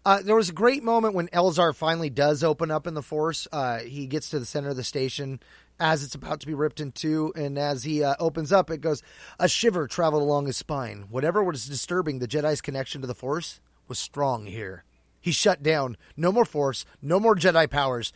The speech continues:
They could only harm him now, and the station had no time. He didn't require the Force to get the work done,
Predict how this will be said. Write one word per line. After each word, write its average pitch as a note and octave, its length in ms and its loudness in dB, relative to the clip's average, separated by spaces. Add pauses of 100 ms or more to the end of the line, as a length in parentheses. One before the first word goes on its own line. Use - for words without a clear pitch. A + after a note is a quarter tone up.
(100)
They D#3 120 0
could D3 120 0
only A#3+ 380 2
harm F3+ 260 4
him D3+ 100 -2
now, C3 260 -2 (240)
and D#3 140 -4
the D#3+ 80 0
station F#3+ 400 2
had C3+ 220 -4
no C3 160 -4
time. A#2+ 420 -6 (260)
He F3 120 0
didn't G3 260 4
require G3 380 6
the D#3 80 4
Force F3+ 360 2
to D3 80 -8
get D3+ 200 -2
the D3 80 -8
work C#3 320 -2
done, D3 360 0